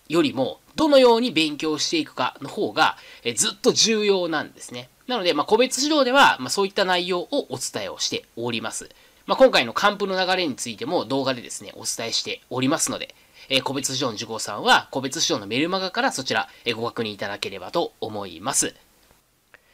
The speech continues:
で、問い三ですね。幅員三メートルの現に存在する道で、建築基準法適用の時、え、現に建物が立ち並んでいれば、その道路は建築基準法上の道路である、丸か×かという問題ですね。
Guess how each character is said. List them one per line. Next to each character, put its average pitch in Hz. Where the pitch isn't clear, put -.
で、 208
問 220
い -
三 180
で 160
す -
ね。 113
幅 269
員 269
三 226
メ 233
ー 170
ト 120
ル 113
の 139
現 180
に 131
存 131
在 120
す 123
る 117
道 117
で、 143
建 226
築 -
基 208
準 202
法 180
適 175
用 185
の 175
時、 160
え、 127
現 202
に 123
建 156
物 117
が 110
立 120
ち 156
並 151
ん 107
で 95
い 98
れ 98
ば、 147
そ -
の 147
道 143
路 107
は 147
建 131
築 -
基 120
準 120
法 110
上 107
の 101
道 107
路 98
で 180
あ 95
る、 -
丸 110
か× 104
か 202
と 135
い 101
う 95
問 85
題 78
で 71
す -
ね。 185